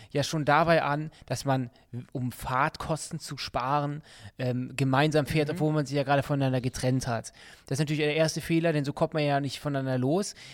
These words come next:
Speaker 1: Ähm, wir haben, wir kennen auch natürlich solche Menschen, die einfach, die sich trennen, aber man schafft diese erste Zeit
Speaker 2: Mhm.
Speaker 1: voneinander, ähm, sich zu entfernen, nicht. Das heißt, man bleibt immer wieder beieinander stecken,
Speaker 2: Weil
Speaker 1: ineinander
Speaker 2: keiner einen
Speaker 1: stecken.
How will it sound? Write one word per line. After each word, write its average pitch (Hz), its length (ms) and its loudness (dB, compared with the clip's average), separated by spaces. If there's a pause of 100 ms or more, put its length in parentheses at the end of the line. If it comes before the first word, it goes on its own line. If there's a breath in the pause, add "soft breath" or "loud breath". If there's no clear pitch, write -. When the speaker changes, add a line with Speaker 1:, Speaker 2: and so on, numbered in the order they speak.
(220 loud breath)
Speaker 1:
Ähm, 165 320 4 (320)
wir 156 260 2
haben, 185 420 2
wir 170 100 0
kennen 202 200 0
auch 196 280 2
natürlich 185 380 -4
solche 170 220 -2
Menschen, 160 460 -2 (260 loud breath)
die 156 160 -4
einfach, 170 400 0
die 151 160 -6
sich 143 220 -8
trennen, 190 340 2
aber 160 300 2
man 165 220 -6 (280)
schafft - 480 -2
diese 170 300 0
erste 185 480 2
Zeit 185 480 2 (100)
Speaker 2:
Mhm. 156 240 -8
Speaker 1:
voneinander, 175 760 4 (440 loud breath)
ähm, 135 360 -2
sich 131 200 -6
zu 160 100 -2
entfernen, 151 580 0
nicht. 180 460 0
Das 143 140 -4
heißt, 151 320 2 (240)
man 147 260 0
bleibt 151 300 6
immer 185 280 2
wieder 170 260 4
beieinander 156 520 2
stecken, 160 520 -4
Speaker 2:
Weil - 60 -2
Speaker 1:
ineinander 160 340 2
Speaker 2:
keiner 208 220 8
einen 196 100 6
Speaker 1:
stecken. 175 40 2